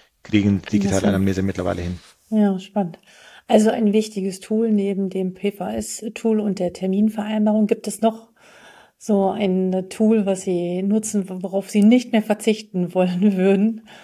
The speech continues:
Speaker 1: Ja, äh, jede Menge. Also wir haben, ähm, wir haben natürlich jetzt auch eine Patientin-App.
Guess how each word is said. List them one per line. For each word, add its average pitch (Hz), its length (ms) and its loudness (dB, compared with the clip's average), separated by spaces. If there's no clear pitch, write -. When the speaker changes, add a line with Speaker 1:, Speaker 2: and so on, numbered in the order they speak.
Speaker 1:
Ja, 113 340 4
äh, 107 280 4
jede 113 280 4
Menge. 104 320 4
Also 101 200 2
wir 104 140 2
haben, 123 360 4
ähm, 113 500 4
wir 107 100 -2
haben 110 160 2
natürlich 110 600 -4
jetzt - 360 -2
auch - 160 0
eine 104 220 -4
Patientin-App. 131 760 -4